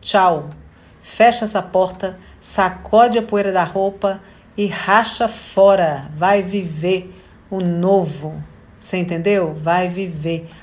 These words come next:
"Ai, que medo. Ai, nós estamos no mês de abril, vou tirar a menina." Tô falando aqui os exemplos, tá, gente, que eu vivi. "Mês de abril, você vai tirar sua filha da escola?" "Vou sim, amiga.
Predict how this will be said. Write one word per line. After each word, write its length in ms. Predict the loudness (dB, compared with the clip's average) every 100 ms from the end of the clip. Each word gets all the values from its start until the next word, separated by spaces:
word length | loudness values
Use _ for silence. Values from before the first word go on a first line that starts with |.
| -6
"Ai, 220 | -2 -2
que 180 | -2 -4
medo. 680 | -2 0 0 0 -2 -4 -6
Ai, 340 | -2 -2 0 -2
nós 140 | -4
estamos 260 | -6 -4 -2
no 60 |
mês 180 | -2 0
de 60 | 0
abril, 540 | 0 -2 -4 -4 -2
vou 100 | -6
tirar 240 | -4 -2
a 20 | -2
menina." 500 | -2 0 0 -2 -8
Tô 80 |
falando 260 | -8 -6 -4
aqui 260 | -4 -4 -2
os 80 |
exemplos, 420 | -2 -2 -4 -6 -4
tá, 160 | -4
gente, 280 | -4 -10 -10
que 60 | -8
eu 40 |
vivi. 420 | -8 -8 -10 -14 -16 -20 -20 -20 -6
"Mês 180 | -4 0
de 60 |
abril, 600 | 0 0 0 0 0 -2
você 100 | -4
vai 100 | -4
tirar 220 | -2 -2 -2
sua 140 | -4
filha 160 | -6 -4
da 80 |
escola?" 1080 | -4 -6 -10 -4 -2 0 0 0 -2 -4 -6 -18 -20 -20 -20
"Vou 260 | -2 2 2
sim, 560 | 0 -12 -6 -2 0 0
amiga. 840 | 0 0 -2 -2 -2 -2 -6